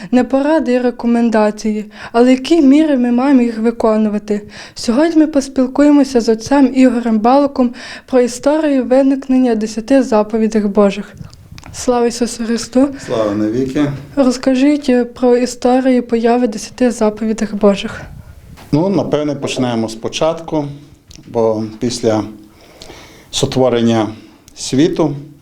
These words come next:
Speaker 2: е, Господь створив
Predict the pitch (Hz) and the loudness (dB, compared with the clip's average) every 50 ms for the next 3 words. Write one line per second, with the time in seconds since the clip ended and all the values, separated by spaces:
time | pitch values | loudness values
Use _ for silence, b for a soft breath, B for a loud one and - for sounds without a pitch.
0 | _ _ _ _ _ _ b b b b b b b b b b b b b b | _ _ _ _ _ _ b b b b b b b b b b b b b b
1 | b b b - - 113 117 117 113 113 110 110 110 110 110 110 107 B B B | b b b -2 0 2 2 4 4 4 4 4 2 0 -2 -4 -8 B B B
2 | B B B B B B _ - - _ _ _ _ - - - - - - 110 | B B B B B B _ -20 -20 _ _ _ _ -20 -20 -20 -18 -8 -6 -6
3 | - - - 139 139 139 139 - 123 113 117 120 127 127 127 | -6 -4 -2 -2 -4 -4 -4 -2 -2 0 0 0 -2 -4 -8